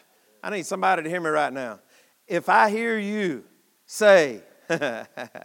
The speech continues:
"Preacher, I just gotta trust my heart. I know right off the bat you ain't prayed about nothing."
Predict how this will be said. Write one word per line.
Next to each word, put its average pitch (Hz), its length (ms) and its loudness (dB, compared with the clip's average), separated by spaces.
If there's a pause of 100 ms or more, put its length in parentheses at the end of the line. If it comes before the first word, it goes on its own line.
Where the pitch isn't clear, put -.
(1200)
"Preacher, 170 420 -6 (840)
I 135 120 -16
just 151 200 -16
gotta 147 180 -4
trust 147 300 -12
my 139 100 -10
heart. 131 360 -6 (1160)
I 170 100 2
know 202 180 4
right 202 280 4
off 208 160 4
the 190 80 -8
bat 170 440 0
you 180 160 -8
ain't 170 160 -8
prayed 165 220 -2
about 156 220 -2
nothing." 127 240 -12